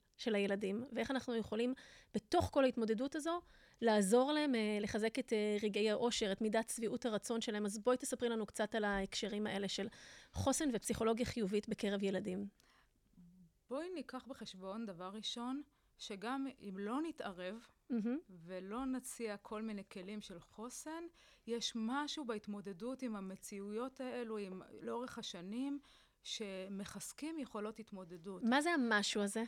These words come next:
Speaker 2: המשהו הזה זה אירועים נורא, נורא קשים,
Speaker 1: מהמם.
Speaker 2: אירועים טראומטיים, אה, כשבעצם, אה, אה, הרבה מאיתנו חושבים, "אוי ואבוי, מה יקרה אם יקרה לי משהו רע?" את
Speaker 1: מהמם.
Speaker 2: הדברים הרעים שאני מדמיין.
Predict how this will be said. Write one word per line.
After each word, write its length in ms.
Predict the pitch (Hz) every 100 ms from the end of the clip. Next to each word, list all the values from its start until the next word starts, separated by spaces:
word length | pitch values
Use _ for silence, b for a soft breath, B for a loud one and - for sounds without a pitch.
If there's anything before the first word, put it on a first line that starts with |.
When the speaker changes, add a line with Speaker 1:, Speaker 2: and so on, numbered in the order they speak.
| -
Speaker 2:
המשהו 440 | 202 214 302 - 311
הזה 160 | 240
זה 160 | 208 202
אירועים 500 | 202 208 233 330 320
נורא, 340 | 226 185 262
נורא 240 | 294 285 302
קשים, 440 | 294 - 349 247 277
Speaker 1:
מהמם. 120 | 226
Speaker 2:
אירועים 240 | 220 302
טראומטיים, 800 | 285 254 240 208 190 - 202 220 B B B B _ -
אה, 180 | 214 208
כשבעצם, 720 | - 220 175 202 202 - 196 196
אה, 60 | 190 185 185 -
אה, 100 | 214 - _ _ _ -
הרבה 240 | 175 269
מאיתנו 380 | 392 349 262 247
חושבים, 480 | 240 - 269 240 220 _ _ -
"אוי 120 | 311 339
ואבוי, 280 | 269 294
מה 160 | 214 240
יקרה 300 | 320 269 294
אם 140 | 294
יקרה 320 | 262 - 226 262
לי 100 | 262
משהו 400 | 226 233 240 190
רע?" 240 | 240 220
את 100 | 190
Speaker 1:
מהמם. 120 | 233
Speaker 2:
הדברים 320 | 233 - 254 262
הרעים 400 | 208 - 254 254
שאני 260 | 254 214
מדמיין. 640 | 202 190 190 196 185 180